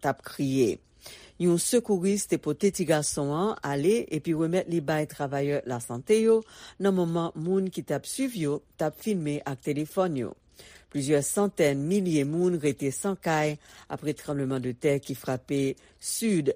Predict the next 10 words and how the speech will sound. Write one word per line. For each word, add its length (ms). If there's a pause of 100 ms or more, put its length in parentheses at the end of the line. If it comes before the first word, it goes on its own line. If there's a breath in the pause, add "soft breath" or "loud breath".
la 160
Tiki 480 (320 loud breath)
nan 100
moman 320
gen 240
gwo 320
fredi 680 (100)
epi 320
mank 480
resous. 720